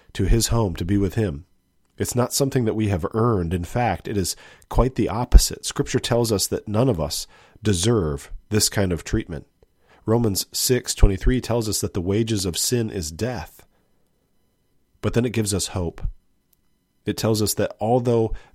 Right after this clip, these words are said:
death, and not just physical death, but eternal separation from God, although that's what we deserve,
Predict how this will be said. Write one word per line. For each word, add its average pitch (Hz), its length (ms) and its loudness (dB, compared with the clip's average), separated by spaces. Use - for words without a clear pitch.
death, 98 500 -2
and 92 100 -2
not 123 180 -2
just 117 220 -2
physical 117 420 -2
death, 82 340 -4
but 87 220 -6
eternal 107 560 -2
separation 101 680 4
from 104 220 -2
God, 90 360 -4
although 107 200 2
that's 113 220 2
what 123 140 2
we 110 100 0
deserve, 92 760 0